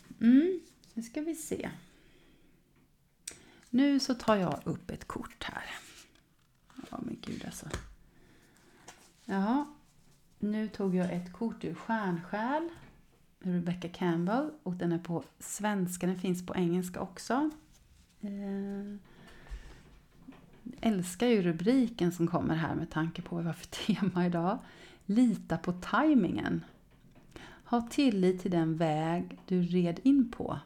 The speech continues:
Det är gott om tid. Ja, den skulle man ju också kunna ha med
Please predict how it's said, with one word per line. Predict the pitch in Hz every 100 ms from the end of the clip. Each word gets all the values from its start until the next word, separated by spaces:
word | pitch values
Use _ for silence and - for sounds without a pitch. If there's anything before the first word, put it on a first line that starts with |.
| - _ -
Det | 165 180
är |
gott | 170 269 - -
om | 156 -
tid. | - - - - - - _ _ _ - - _ _ _ _ - - - - -
Ja, | 170 175 247 240 -
den | 175 170
skulle | - 233
man | 214 196
ju | 180
också | 180 - 226
kunna | 226 208 190 175 165 170 165 - _ _ - - _ -
ha | 190
med | 180 175 208